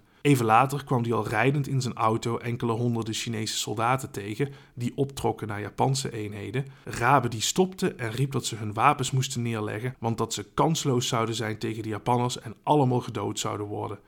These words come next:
Hij raadde hen aan om naar de veiligheidszone te gaan. Veel andere Chinese soldaten die hadden dit intussen zelf ook al besloten. Het punt was echter, hierdoor ontstond opeens een gigantisch probleem.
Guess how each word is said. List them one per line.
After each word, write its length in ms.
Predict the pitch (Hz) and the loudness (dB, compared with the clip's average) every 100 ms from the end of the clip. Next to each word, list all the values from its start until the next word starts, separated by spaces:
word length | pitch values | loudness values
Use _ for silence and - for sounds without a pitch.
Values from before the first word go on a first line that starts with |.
| _ | _
Hij 140 | 113 | -4
raadde 380 | 104 104 117 147 | -2 2 4 6
hen 200 | 139 139 | 4 2
aan 260 | 113 113 117 | 0 -2 0
om 100 | 123 | 0
naar 140 | 113 | 0
de 80 | 110 | -2
veiligheidszone 840 | 117 110 107 107 - - 104 104 | -4 -4 -6 -8 -6 -6 -6 -8
te 120 | - | -8
gaan. 340 | 107 104 110 139 - - - - | -6 -4 -2 -2 -6 -20 -20 -14
Veel 280 | - 135 - | 0 2 2
andere 300 | 127 160 151 | 2 0 0
Chinese 440 | - 135 123 123 | -2 0 0 0
soldaten 600 | - 120 110 107 104 113 - | -2 -2 -2 -2 -2 -4 -6
die 200 | 117 117 | -4 -2
hadden 240 | 113 113 | 0 -2
dit 120 | 107 | -6
intussen 480 | - 110 117 104 113 | -8 -8 -6 -6 -6
zelf 320 | - 101 98 - | -6 -6 -8 -2
ook 180 | 151 123 | 0 0
al 120 | 113 | -2
besloten. 540 | 117 - 101 - 107 - _ _ - | -4 -6 -6 -8 -12 -18 _ _ -4
Het 160 | 135 139 | -2 2
punt 200 | 247 233 | 2 2
was 140 | 135 | 0
echter, 460 | 113 113 143 156 - _ _ _ | -2 -2 -2 -4 -6 _ _ _
hierdoor 580 | - 139 165 214 180 185 | -6 2 2 4 2 2
ontstond 520 | 185 131 - 190 202 | 0 -2 -2 0 -2
opeens 460 | - 135 139 131 131 | -2 -4 0 0 0
een 160 | 135 131 | -2 -2
gigantisch 840 | 127 110 - 160 202 190 147 127 | -4 -6 -2 2 2 0 -2 -2
probleem. 580 | - 110 107 113 98 | -4 -4 -2 -2 -4